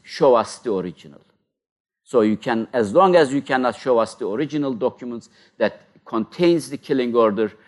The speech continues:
we cannot accept that Ottoman government had genocidal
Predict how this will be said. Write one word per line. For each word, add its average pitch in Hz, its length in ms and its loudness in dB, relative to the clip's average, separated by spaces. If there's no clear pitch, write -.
we 98 240 -10
cannot 113 640 -4
accept - 480 -6
that - 320 -4
Ottoman 110 340 -6
government 101 340 0
had 87 180 -10
genocidal 87 640 -12